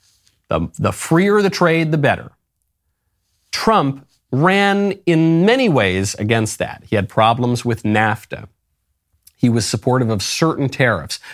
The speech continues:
But previously, he said, "I support tariffs so that we can get even freer trade. I support tariffs as a negotiating position." Maybe that's what he's doing here now, but he's taking a much stronger stance on it. He's saying,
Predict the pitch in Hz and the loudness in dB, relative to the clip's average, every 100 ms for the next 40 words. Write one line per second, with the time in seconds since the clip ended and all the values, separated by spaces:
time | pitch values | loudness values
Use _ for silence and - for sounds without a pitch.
0 | - 110 - - 247 233 139 98 95 110 | -8 -8 -4 0 2 2 0 -2 -2 -2
1 | 104 101 151 175 147 143 104 - 123 127 | -4 0 0 2 0 -2 -2 0 0 0
2 | - 147 147 160 160 170 175 196 - - | 0 -2 0 0 2 2 2 0 -2 0
3 | 247 196 131 113 95 - - - - 165 | 2 2 0 -2 -4 -8 -20 -18 -2 0
4 | 185 160 156 - - 131 127 123 - - | 0 0 0 -2 0 2 2 -2 -10 -16
5 | - - 147 156 147 156 175 233 - 110 | -18 -2 0 2 2 0 2 2 2 0
6 | 85 95 92 - - _ _ _ _ - | -2 -6 -6 -8 -16 _ _ _ _ -2
7 | 120 226 277 226 175 151 127 113 123 110 | 0 0 0 0 0 0 -2 -2 -2 -2
8 | 117 95 107 113 80 104 123 - 175 185 | -2 -2 0 -2 -4 -6 -6 -4 -6 -4
9 | 113 92 175 185 - 139 110 104 - 160 | -4 -2 -2 -2 -2 -2 -2 -4 -2 -4
10 | - 101 110 101 | -4 -6 -4 -6